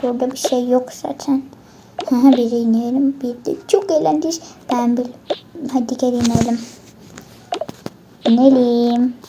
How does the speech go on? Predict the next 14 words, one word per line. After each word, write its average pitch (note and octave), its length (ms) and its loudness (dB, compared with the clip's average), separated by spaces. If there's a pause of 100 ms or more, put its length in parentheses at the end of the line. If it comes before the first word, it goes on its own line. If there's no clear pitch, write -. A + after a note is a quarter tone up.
(1700)
Ben A#3+ 140 0
de A#3+ 160 0
buraya B3 360 2
oturayım. C#4 540 -2
Hadi C4+ 180 2
inelim. B3+ 400 4 (3250)
Geldik. A#3 640 -2 (1160)
Evet B3+ 360 2
geldik. A#3+ 380 -4 (340)
Şimdi D4+ 140 4
ne D4+ 260 2
yapacağız? C4+ 520 -4 (920)
Ne F#4 60 -4
yapacağız? - 360 -6